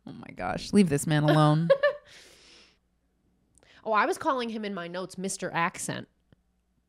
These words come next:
Speaker 1: Oh, I do think when I watched it, I was like, "Mister British."
Speaker 2: Mister British.
Speaker 1: Yeah.
Speaker 2: Mister British.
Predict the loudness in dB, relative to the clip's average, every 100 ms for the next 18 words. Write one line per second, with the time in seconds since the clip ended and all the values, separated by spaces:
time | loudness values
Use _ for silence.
0 | -18 2 4 6 6 4 0 -2 0 -2
1 | 2 2 4 4 2 0 4 4 4 2
2 | -2 -2 -2 -2 -2 -2 -6 -8 -4 -4
3 | -2 -2 -2 -4 -10 -4 4 6 8 6
4 | 6 2 -2 -10 -10 -6 -4 -4 -6 -10